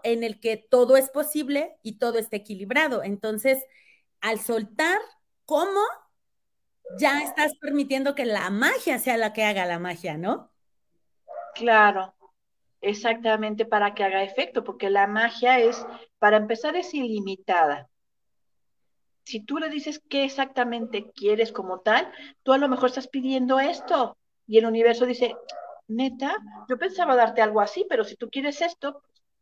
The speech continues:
Speaker 2: está bien,
Speaker 1: Como
Speaker 2: te
Speaker 1: el
Speaker 2: lo doy".
Speaker 1: genio de Aladín, ¿no? Cuando lo vuelve
Speaker 2: Tal cual.
Speaker 1: príncipe, que lo saca con todo el glamour, el desfile, los elefantes, las bailarinas, y, y a lo mejor él solo quería salir vestido de príncipe. <laughs>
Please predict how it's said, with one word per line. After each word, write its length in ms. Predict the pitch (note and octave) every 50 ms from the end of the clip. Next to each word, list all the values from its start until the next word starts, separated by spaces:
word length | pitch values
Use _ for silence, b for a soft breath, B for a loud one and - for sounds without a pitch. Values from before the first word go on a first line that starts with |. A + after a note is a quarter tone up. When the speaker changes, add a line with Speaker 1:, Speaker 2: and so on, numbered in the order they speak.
| _ _ _ _ _ _ _ _
Speaker 2:
está 180 | _ - D3
bien, 300 | D3 D#3 F3+ C#4 G#4 G#4 - _ _ _ _ _ _ _ _
Speaker 1:
Como 220 | - D#4 D4+ D4
Speaker 2:
te 20 | D4+
Speaker 1:
el 80 | D4+
Speaker 2:
lo 20 | -
doy". 200 | F4+ F4+ E4 F#4
Speaker 1:
genio 80 | G4+
de 100 | G#4 G#4
Aladín, 560 | F#4+ F4 E4 D4+ D4 C4 D#4 E4+ F#4 F4 E4+
¿no? 160 | D#4+ D#4 E4 F#4 B4+ - - b b b b b b _
Cuando 340 | C#4+ D4+ D4 C4+ C#4 C#4+
lo 160 | C#4+ C#4 C4+ C4+
vuelve 180 | C#4+ D4+ D#4
Speaker 2:
Tal 140 | D4 F4+ F#4
cual. 0 | - - -
Speaker 1:
príncipe, 680 | F#4+ F#4+ F#4 F4+ - F4 F4 - E4+ E4+ F4 F#4 F4+
que 180 | - E4 C#4 C4+
lo 160 | C4+ C4 B3 B3+
saca 400 | B3+ - C#4+ C#4+ - D#4 C#4+ -
con 320 | C4 B3 A#3+ B3 A#3+ -
todo 180 | - C4+ C4+ C#4
el 500 | C#4+ C#4+ C#4 C4+ B3 A#3 A3+ A3 G3+ G3
glamour, 1080 | A#3 A#3+ A#3+ A#3 A#3 A#3 C4 D4+ D#4+ D#4+ E4+ F4 F4 F4+ F#4+ G4 F#4+ F#4+ G4 F#4+ F4+ D4+
el 180 | C#4 C4+ C4
desfile, 800 | B3+ B3+ C4 C4+ - - - C#4 D4 D#4+ E4+ F4 F4 F4 E4 D#4
los 240 | D4 C#4 C4 C4 -
elefantes, 800 | C4+ A#3+ A#3 A3+ A3+ - - B3 B3+ C#4+ D#4+ E4+ D#4+ - D4+ C#4+
las 220 | C4+ B3 A#3+ A#3
bailarinas, 960 | A3+ A#3 A3 A3 A3 G#3+ A3 A3 A3 B3 C4+ D4 D#4+ F4 F4+ E4+ D4+ C4+ C4 C4+
y, 160 | C#4 A#3 - B B B B B B B
y 100 | - D4
a 80 | D4 D4
lo 80 | D4
mejor 320 | D4 D4+ D4 D4+ E4 E4 E4
él 100 | F4 E4+
solo 260 | F#4 E4 D#4+ D#4+ D#4+
quería 240 | D#4 C4+ B3+ B3 B3
salir 280 | B3+ C#4+ A#3+ B3 A#3+
vestido 340 | G3+ A3+ - - G#3+ G#3 G#3
de 100 | G3+ G#3
príncipe. 800 | G3+ B3+ D4 - - G3+ - - C4 A#3 - - _ D#4 - - -
<laughs> 520 | E4 - - - E4+ - _ - D4+ -